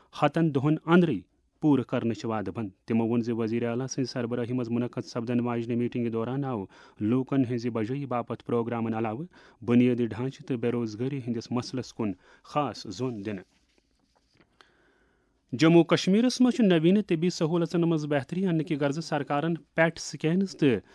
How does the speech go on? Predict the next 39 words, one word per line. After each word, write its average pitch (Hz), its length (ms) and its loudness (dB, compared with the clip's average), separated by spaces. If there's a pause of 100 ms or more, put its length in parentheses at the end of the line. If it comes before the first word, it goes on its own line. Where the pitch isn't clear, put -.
(160)
سی 170 320 2
بی 165 140 2
سی 170 200 0
ٹی 175 140 0
تشخیص 165 600 -2
باپتھ 147 360 0
سرکٲرۍ 156 520 0
نرخن 135 380 2
ہُنٛد 123 140 0
اعلان 123 320 -2
کوٚرمُت، 107 400 -8
ییٚمیُک 123 260 4
اطلاق 127 460 -2 (260)
سکیمز 143 640 2
صوُر 151 420 -2
ورٲے 127 420 0
تمام 147 440 2
ہسپتالن 151 580 -2
تہٕ 156 140 -4
صحت 147 420 -6
تہٕ 123 180 0 (420)
طبی 135 240 4
تعلیٖم 151 380 2
محکمہٕ 147 320 2
کٮ۪ن 143 120 0
تمام 151 340 0
طبی 139 300 2
ادارن 131 320 2
پٮ۪ٹھ 127 240 -6
لاگوٗ 117 220 -2
سپدِ۔ 101 320 -10 (300)
اَتھ 120 160 0
سِلسِلس 127 460 -4
مَنٛز 131 120 0
چھِ - 140 -6
صحت 127 280 -6
محکمہٕ 131 360 0
طرفہٕ 123 220 -4
جٲری 123 240 -2